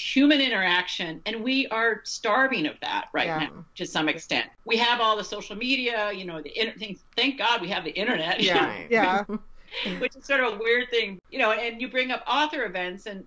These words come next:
Speaker 1: we've had to cancel all of our author events in person, but we're trying,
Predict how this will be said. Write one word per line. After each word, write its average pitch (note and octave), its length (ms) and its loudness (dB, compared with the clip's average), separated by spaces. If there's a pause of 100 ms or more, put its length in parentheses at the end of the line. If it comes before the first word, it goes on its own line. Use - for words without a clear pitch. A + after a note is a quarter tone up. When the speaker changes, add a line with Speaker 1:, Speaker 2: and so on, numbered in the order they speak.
Speaker 1:
we've A#3+ 220 -4
had A3+ 180 0
to G#3 80 -2
cancel G#3+ 760 -6
all E3 240 2
of F#3 120 0
our D#3+ 300 0 (200)
author F3 360 2
events G#2 460 -8
in F3 140 -8
person, F3 500 -4
but E3+ 200 2
we're F3+ 180 4
trying, G3+ 600 2